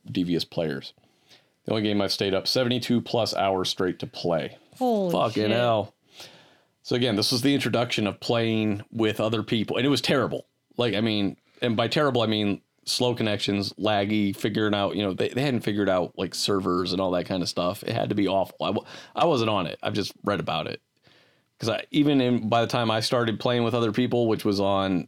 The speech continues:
Speaker 1: uh, the original Xbox, it was bad then. So I can <laughs> imagine how bad it was ten years prior.
Speaker 2: Yeah.
Speaker 1: Uh, well, another reported that linking four people together for a game of Doom is the quickest way to destroy a productive, boring evening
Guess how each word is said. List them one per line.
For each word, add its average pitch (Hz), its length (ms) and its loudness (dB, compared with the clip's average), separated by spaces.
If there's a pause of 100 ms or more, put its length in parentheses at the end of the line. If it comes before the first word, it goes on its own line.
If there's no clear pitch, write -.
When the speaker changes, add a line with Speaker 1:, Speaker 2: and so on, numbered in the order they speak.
Speaker 1:
uh, 92 360 2 (260)
the 113 140 0
original 101 340 0
Xbox, 131 720 0 (100)
it 147 60 2
was 156 100 4
bad 139 300 2
then. 104 320 0
So - 160 -2
I 123 60 0
can - 200 2
<laughs> 175 60 2
imagine 156 360 2
how 147 160 2
bad 123 260 2
it 113 100 0
was 120 420 0 (320)
ten 135 220 2
years 113 240 2
prior. 104 560 0 (160)
Speaker 2:
Yeah. 202 300 -4 (1120)
Speaker 1:
Uh, 107 380 2 (1300)
well, 110 140 2
another 123 220 2
reported 117 360 2
that 101 100 2
linking 131 300 2
four 131 140 2
people 120 200 2
together 113 300 0
for 113 120 0
a 107 60 2
game 104 160 2
of 90 80 -2
Doom 113 220 2
is 98 100 0
the - 80 -6
quickest 117 320 -2
way 113 100 2
to 104 80 0
destroy 104 340 0
a 95 40 0
productive, 95 480 -4
boring 90 320 0
evening 85 400 0